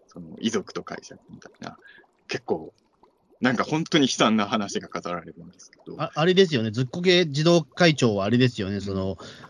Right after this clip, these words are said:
Speaker 2: あの、八谷良平の本名じゃなくて、八兵衛ってみんな書いちゃったから、
Speaker 1: そうそうそう。
Speaker 2: 落ちちゃったやつですよね。
Speaker 1: あれはいいオチですよ。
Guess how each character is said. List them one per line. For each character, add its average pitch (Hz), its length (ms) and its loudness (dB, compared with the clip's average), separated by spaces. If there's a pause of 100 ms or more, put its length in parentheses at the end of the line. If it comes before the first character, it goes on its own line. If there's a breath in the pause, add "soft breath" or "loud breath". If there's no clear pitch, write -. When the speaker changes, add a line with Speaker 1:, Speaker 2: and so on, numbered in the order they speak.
(200 loud breath)
Speaker 2:
あ 117 100 4
の、 107 320 4
八 233 240 6
谷 151 140 10
良 147 120 8
平 135 140 6
の 135 80 2
本 175 180 2
名 143 140 4
じ 110 80 -4
ゃ 113 40 -2
な 113 60 -2
く - 60 -10
て、 113 80 -12
八 - 240 0
兵 175 80 6
衛 - 40 2
っ - 20 -2
て 113 80 -2
み 123 80 6
ん - 20 6
な 127 80 4
書 135 120 2
い 135 60 4
ち 127 60 -6
ゃ 110 40 -2
っ - 20 -20
た 104 120 -8
か 95 60 -6
ら、 101 60 -2
Speaker 1:
そ - 20 2
う - 40 2
そ - 20 -6
う - 40 -10
そ 104 60 -8
う。 160 60 -8
Speaker 2:
落 135 100 -6
ち - 40 -10
ち 127 40 -2
ゃ 107 60 -4
っ - 20 -10
た 104 80 -10
や 101 80 -6
つ 95 40 -14
で 98 60 -12
す - 100 -16
よ 80 60 -16
ね。 - 60 -14
Speaker 1:
あ 131 100 4
れ 139 140 6
は 127 140 4
い - 40 -2
い 117 300 0
オ 101 80 -2
チ 98 140 -8
で 87 100 -10
す - 140 -16
よ。 - 100 -16